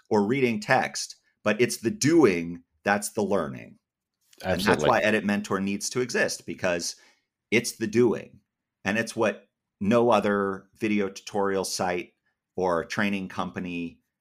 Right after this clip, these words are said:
Speaker 1: offers. What all of them will say is, you know, maybe work along with us.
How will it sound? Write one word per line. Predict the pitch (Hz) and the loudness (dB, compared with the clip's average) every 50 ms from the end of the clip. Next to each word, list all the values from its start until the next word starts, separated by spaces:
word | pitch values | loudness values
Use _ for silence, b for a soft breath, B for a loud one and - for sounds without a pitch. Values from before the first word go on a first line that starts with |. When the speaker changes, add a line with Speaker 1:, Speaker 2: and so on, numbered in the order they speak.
| _ _ _ _ _ | _ _ _ _ _
Speaker 1:
offers. | 101 117 139 147 143 - 98 90 85 85 85 - - - - _ _ _ _ | 2 4 4 4 2 0 0 0 0 -2 -4 -6 -8 -12 -14 _ _ _ _
What | - 101 107 104 - - | 0 0 0 0 2 4
all | 107 110 117 117 | 6 6 8 6
of | 113 104 | 4 4
them | 110 101 95 101 101 104 - _ | 2 2 2 0 -2 -2 -6 _
will | - 92 95 90 | -2 -2 -2 -2
say | - - - 107 98 92 87 85 87 - | -2 -4 -2 0 0 0 0 -2 -4 -4
is, | 87 87 82 80 78 76 76 - - - _ _ _ _ _ _ | -2 -2 -2 -2 -4 -6 -8 -10 -14 -16 _ _ _ _ _ _
you | 110 117 | -2 -2
know, | 101 - 82 78 - - _ | 0 0 -2 -6 -8 -12 _
maybe | 107 107 110 107 101 95 | -2 -2 0 0 -2 -4
work | 90 82 101 107 104 107 - | -2 2 2 2 2 2 0
along | 98 92 98 98 98 92 87 87 90 | 0 2 2 2 2 2 0 -2 -2
with | 110 127 95 | -2 -2 -2
us. | 80 78 80 - - - - - - | -2 -4 -6 -8 -10 -10 -12 -14 -16